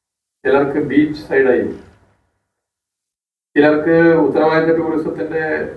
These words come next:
സാധ്യതകളെ പരിചയപ്പെടാനായിരിക്കും ആഗ്രഹം. അനുഭവേദ്യ ടൂറിസത്തെ എങ്ങനെ നമുക്ക് ഈ പ്രദേശത്ത് കണ്ടെത്താനാകുമെന്നുള്ളതാവും ചിലരുടെ അന്വേഷണം. ചിലർ ഹൈക്കിങ്ങിനും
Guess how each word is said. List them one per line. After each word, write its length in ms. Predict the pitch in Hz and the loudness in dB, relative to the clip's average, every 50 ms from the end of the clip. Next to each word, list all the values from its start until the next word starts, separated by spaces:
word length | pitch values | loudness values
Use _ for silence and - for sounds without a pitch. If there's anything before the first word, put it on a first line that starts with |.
| - - - | -18 -18 -8
സാധ്യതകളെ 640 | - 127 135 143 143 147 151 151 151 143 143 147 147 147 - - | -2 0 2 2 2 2 2 2 2 2 0 0 0 -2 -4 -6
പരിചയപ്പെടാനായിരിക്കും 880 | 123 123 127 135 151 147 147 139 139 139 139 135 127 127 120 123 123 120 117 | -8 -6 -4 -2 -2 -2 -2 -4 -4 -4 -4 -6 -6 -8 -8 -8 -8 -8 -8
ആഗ്രഹം. 300 | 113 113 110 101 104 104 - - _ _ _ _ _ _ _ _ _ _ _ _ _ _ _ _ _ _ _ _ _ _ _ _ _ - | -8 -8 -10 -12 -12 -16 -20 -20 _ _ _ _ _ _ _ _ _ _ _ _ _ _ _ _ _ _ _ _ _ _ _ _ _ -2
അനുഭവേദ്യ 600 | 135 139 156 165 165 180 180 185 180 175 - - - | 0 0 2 2 2 4 4 4 4 4 2 2 2
ടൂറിസത്തെ 480 | 170 165 170 170 165 170 170 170 165 160 160 160 | 2 2 0 0 0 -2 -2 0 0 0 0 -2
എങ്ങനെ 260 | 160 160 160 160 156 - - - - - _ _ _ _ _ _ _ _ _ _ _ _ _ - - - - - _ _ _ - | -2 -4 -6 -8 -10 -10 -12 -14 -18 -20 _ _ _ _ _ _ _ _ _ _ _ _ _ -20 -20 -20 -20 -20 _ _ _ -4
നമുക്ക് 260 | 156 156 151 147 147 156 156 | -2 -2 -2 -2 -2 -2 -2
ഈ 40 | 151 - | 0 0
പ്രദേശത്ത് 460 | 151 147 147 151 143 - - - 143 143 | 2 2 2 2 2 2 0 0 0 0
കണ്ടെത്താനാകുമെന്നുള്ളതാവും 1160 | 139 139 143 139 139 143 139 - - 139 135 139 143 143 139 139 135 131 135 131 131 127 127 123 131 | 2 2 0 0 2 2 2 2 2 0 0 0 0 0 -2 -4 -4 -4 -2 -2 -2 -2 -2 -4 -4
ചിലരുടെ 380 | 123 123 127 127 123 123 123 123 | -4 -2 -2 0 0 0 0 -2
അന്വേഷണം. 440 | 123 123 123 127 123 123 - - - - - _ _ - - - - _ _ _ _ _ _ _ _ _ _ _ _ _ _ _ _ _ _ _ | -2 -4 -4 -4 -4 -6 -8 -14 -20 -20 -20 _ _ -20 -20 -20 -20 _ _ _ _ _ _ _ _ _ _ _ _ _ _ _ _ _ _ _
ചിലർ 260 | - - - - - - - - - - - _ _ _ _ _ _ - | 0 2 4 4 2 2 -2 -8 -12 -18 -20 _ _ _ _ _ _ -4
ഹൈക്കിങ്ങിനും 520 | 131 135 - - 151 147 147 147 147 | -2 -2 0 0 0 0 0 2 0